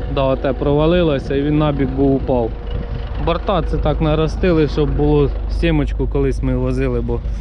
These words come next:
трошки не справлялися ми там.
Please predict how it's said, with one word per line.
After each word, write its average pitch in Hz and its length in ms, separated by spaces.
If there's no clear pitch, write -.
трошки 143 380
не 143 100
справлялися 170 760
ми 143 140
там. 135 200